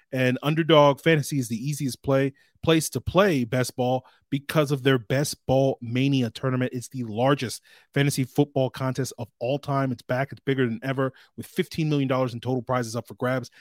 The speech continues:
including an absurd three million dollars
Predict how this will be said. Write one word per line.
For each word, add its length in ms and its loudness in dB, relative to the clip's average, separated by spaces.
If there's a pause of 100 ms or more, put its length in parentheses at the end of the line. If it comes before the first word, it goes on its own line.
(120)
including 560 -4
an 80 -2
absurd 680 2 (220)
three 340 2
million 320 4
dollars 360 2